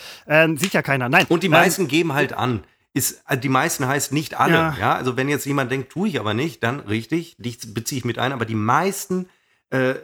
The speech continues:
Speaker 2: geben irgendwie mit an oder übertreiben, wo ich denke, "Pah, das, Leute, das nehme ich dir jetzt eh nicht ab" und so weiter. Ähm, bei mir lief es bislang eigentlich immer eher beschissen. Und das habe ich, wenn dann die Frage kam, auch eigentlich so kommuniziert. Ich habe nie gesagt,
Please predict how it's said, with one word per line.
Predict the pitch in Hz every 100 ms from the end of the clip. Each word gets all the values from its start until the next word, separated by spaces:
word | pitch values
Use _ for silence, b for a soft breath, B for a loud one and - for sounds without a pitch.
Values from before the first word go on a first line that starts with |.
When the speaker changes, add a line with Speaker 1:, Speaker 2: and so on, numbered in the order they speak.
| 156
Speaker 2:
geben | 127 120 160 160
irgendwie | 151 139
mit | 127 120
an | 127 170
oder | 180 131 131
übertreiben, | 120 120 - 110 131 156
wo | 131
ich | 127
denke, | 131 123
"Pah, | 127 - - 87 113
das, | 104
Leute, | 127 135 117
das | 117
nehme | 127 123
ich |
dir | -
jetzt | 101 -
eh | 120
nicht | 135 -
ab" | 123 -
und | 113
so | 107
weiter. | 104 120 135 b b b b _
Ähm, | 123 127 123
bei | 127
mir | 131 151
lief | 165 175
es | 170 -
bislang | 160 - 143 139 -
eigentlich | 135 131
immer | 135 117 113
eher | 113 104 95 - _ _ _ _ 143 135
beschissen. | 101 110 - - 214 247 b b b _
Und | 147 139
das | 143 - -
habe | 113 127 196
ich, | - -
wenn | 127
dann | 127
die | 117
Frage | - 120 123 117
kam, | 117 117 170 -
auch | 127 135 -
eigentlich | 131 151 151
so | 143
kommuniziert. | - 139 131 - 143 -
Ich | 113
habe | 107
nie | 104 160 220
gesagt, | 139 92 90 143 -